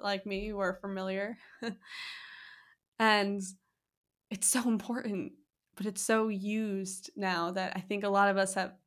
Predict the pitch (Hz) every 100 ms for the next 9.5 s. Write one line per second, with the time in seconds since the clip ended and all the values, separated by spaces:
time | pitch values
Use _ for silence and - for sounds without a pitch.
0 | _ - 208 208 196 180 - 160 - -
1 | 196 - - _ _ _ _ _ _ _
2 | _ - 220 196 190 107 - - _ _
3 | _ _ _ _ _ _ _ _ _ _
4 | _ _ _ _ - - - - 254 285
5 | 254 220 208 202 196 - 190 180 185 185
6 | _ _ _ _ 190 190 196 196 - -
7 | _ _ _ _ - - 226 226 190 196
8 | 190 202 196 196 180 202 220 220 _ _
9 | _ - 185 190 185